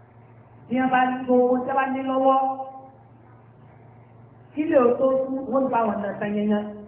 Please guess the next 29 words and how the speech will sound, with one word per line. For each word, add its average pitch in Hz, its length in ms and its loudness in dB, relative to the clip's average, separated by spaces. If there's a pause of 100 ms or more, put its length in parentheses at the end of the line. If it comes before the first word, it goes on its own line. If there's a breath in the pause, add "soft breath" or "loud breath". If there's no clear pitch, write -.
(1400)
Ìwà 285 220 4
ń 320 120 2
ṣe 285 140 -4
ní 302 160 0
tiẹ̀ 277 260 -2
o, 247 140 2 (680)
tí - 120 -20
wọ́n 294 180 -2
máa 254 140 -2
wò 233 100 2
ó 247 100 -2
pé, 277 120 2 (340)
à, 226 160 -2 (500)
wọ́n - 160 -4
máa 277 120 -6
lọ 240 80 -6
sí 269 140 -6
ràǹtí 240 280 -4
lọ 359 180 2
o. 311 140 4 (1300)
Wọ́n 330 260 0
pè - 160 -2
wọ́n 311 160 -2
lè 285 80 -2
sàrà 247 240 0
fáwọn 269 240 0
èèyàn 226 180 -2
ní 233 120 -2
o. 233 100 6